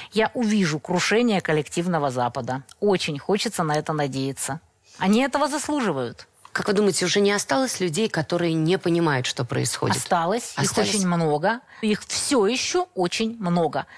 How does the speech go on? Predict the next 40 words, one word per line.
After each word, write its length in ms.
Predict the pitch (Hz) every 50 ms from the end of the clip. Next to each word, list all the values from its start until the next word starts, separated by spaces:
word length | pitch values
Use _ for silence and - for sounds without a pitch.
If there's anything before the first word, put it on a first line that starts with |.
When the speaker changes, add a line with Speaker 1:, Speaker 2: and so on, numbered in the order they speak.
| - -
Speaker 1:
Потому 300 | - 233 233 302 330 349
что 160 | - - -
они 180 | 359 349 359 370
не 140 | 370 370 370
могут 500 | 359 359 359 339 330 294 220 214 226 -
себя 280 | - - 233 233 254
поставить 580 | 247 - 262 226 - - 302 262 247 254 233 -
на 100 | 285 302
место 440 | 320 370 403 427 415 - - - 196
сожжённых 760 | - - 240 240 233 226 240 311 320 320 302 285 277 - -
людей 360 | 269 277 247 233 311 330 302
в 40 | 214
Доме 300 | 170 202 226 240 240 208
профсоюзов. 760 | 175 190 180 165 - - 170 151 151 151 156 143 160 160 156 - - - - - - - -
Не 160 | 262 330 403
могут 380 | 392 403 381 494 214 240 226 -
себя 240 | - 240 220 240
поставить 580 | 240 - 262 240 - - 277 247 226 226 220 -
на 140 | 254 269 285
место 580 | 294 370 415 440 415 - - - - 139 - - - - - - - - - -
людей 400 | - 294 330 277 254 349 359 339
на 140 | 302 302 302
Донбассе, 600 | 254 320 320 311 269 320 392 392 392 - - 254
которых 400 | - - 214 - 247 254 - -
вот 140 | 262 262 -
уже 140 | 269 247 285
девятый 580 | 240 226 285 262 220 220 226 262 285 - 262 214
год 260 | 170 160 180 196 -
обстреливают. 640 | - - - - - 160 165 160 156 156 170 196 -
Это 140 | 277 - 359
же 120 | 320 349
не 120 | 381 381 370
к 100 | - -
ним 200 | 370 381 370 294
прилетает, 580 | - 226 214 202 190 - 196 175 165 165 165
это 160 | - 247 247
же 140 | 269 277 311
не 240 | 311 311 311 311 320
их 80 | - -
сожгли. 580 | - - 180 165 165 156 151 147 147 135 -